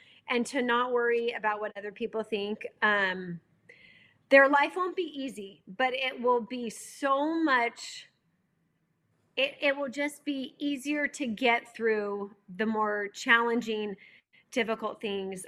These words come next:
I mean, especially with social media. I c-, I can't even fathom what my life would have been like with social media as an eleven-year-old. It would have been terrible.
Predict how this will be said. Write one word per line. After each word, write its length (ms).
I 80
mean, 160
especially 400
with 140
social 320
media. 500
I 280
c-, 140
I 140
can't 260
even 140
fathom 300
what 200
my 140
life 240
would 80
have 100
been 140
like 180
with 100
social 300
media 420
as 180
an 100
eleven-year-old. 720
It 100
would 80
have 100
been 240
terrible. 260